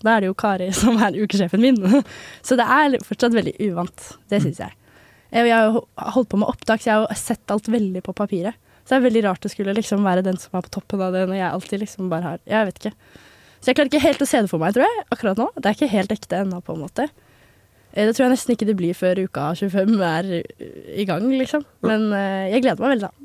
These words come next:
Speaker 1: Jeg tror det blir veldig, veldig gøy.
Speaker 2: Ja. Hva, hva var det du var ukesjef for?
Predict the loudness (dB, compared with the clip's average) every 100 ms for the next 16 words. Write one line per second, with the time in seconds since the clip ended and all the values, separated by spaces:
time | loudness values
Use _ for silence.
0 | -20 -20 -4 0 0 0 -4 -6 -10 -12
1 | -16 -16 -8 -8 -8 -20 -2 0 2 4
2 | 2 4 2 2 0 -2 -2 -4